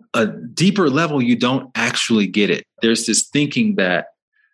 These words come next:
I'm supposed to be more certain about things than I actually am. And the areas in my life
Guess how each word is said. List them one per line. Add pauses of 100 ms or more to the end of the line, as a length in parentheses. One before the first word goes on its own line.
(180)
I'm
supposed
to
be
more
certain
about
things
than
I
actually
am. (680)
And (120)
the
areas
in
my
life